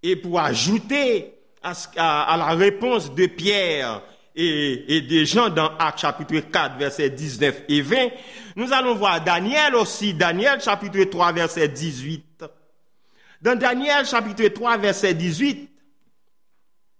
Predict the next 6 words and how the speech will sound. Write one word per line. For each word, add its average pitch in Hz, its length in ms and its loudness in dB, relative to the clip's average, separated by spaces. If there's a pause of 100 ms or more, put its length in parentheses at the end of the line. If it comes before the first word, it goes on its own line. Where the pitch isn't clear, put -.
(760)
il 254 140 0
est 226 140 0
question 220 340 0
de 202 140 4
Shadrach, 185 540 2 (260)
Meshach 180 560 0